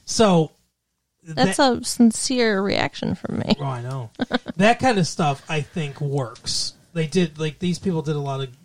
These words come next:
Speaker 1: like, good physical stuff in the background. There's some, uh, sort of subtle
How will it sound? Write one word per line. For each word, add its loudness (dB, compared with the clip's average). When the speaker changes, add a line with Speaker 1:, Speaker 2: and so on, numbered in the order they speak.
Speaker 1:
like, -14
good -8
physical -12
stuff -10
in -14
the -12
background. -10
There's 0
some, 0
uh, -6
sort -2
of -4
subtle -4